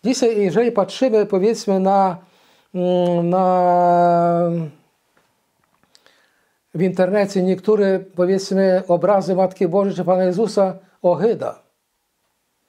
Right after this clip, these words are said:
To nie jest te średniowiekowe, kiedy wydaje się, ta Matka Boża tuż urodzi coś. Tuż, jak to się mówi, mm,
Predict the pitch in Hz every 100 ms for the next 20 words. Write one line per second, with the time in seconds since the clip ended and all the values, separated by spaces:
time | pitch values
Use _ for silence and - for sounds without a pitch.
0 | _ _ _ 151 170 233 208 180 175 180
1 | 175 170 165 170 190 180 147 139 - _
2 | _ _ _ - 180 170 170 180 185 185
3 | 180 190 180 185 175 196 196 196 262 -
4 | 240 233 185 151 - - - - _ _
5 | _ _ _ _ _ _ _ - 302 -
6 | 233 - 208 226 233 233 226 220 220 208
7 | 202 202 190 202 202 202 202